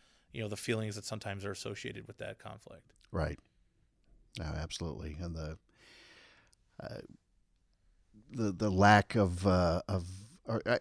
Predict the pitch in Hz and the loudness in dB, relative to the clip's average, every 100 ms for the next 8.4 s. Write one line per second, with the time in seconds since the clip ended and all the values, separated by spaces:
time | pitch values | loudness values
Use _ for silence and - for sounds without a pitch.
0 | 143 135 123 104 92 90 90 - 107 - | 8 12 12 12 12 10 10 8 6 8
1 | 104 117 113 110 - 110 - 113 98 92 | 12 12 12 10 8 6 10 10 10 8
2 | 92 - - - 92 92 98 87 117 107 | 6 2 -4 -2 0 2 2 4 6 6
3 | 107 101 98 123 123 104 110 101 101 95 | 10 12 12 10 10 12 12 12 12 12
4 | - 95 95 - - - - - - 110 | 10 10 10 6 -6 -12 -12 -10 10 12
5 | 110 101 107 101 - 107 95 98 80 82 | 12 12 12 10 10 6 8 8 6 4
6 | 101 95 90 87 82 85 85 82 82 - | 6 8 10 8 8 8 8 4 0 -10
7 | _ - - 90 82 69 - - _ - | _ -6 0 0 0 -2 -4 -12 _ -4
8 | 98 87 87 | -4 -2 -4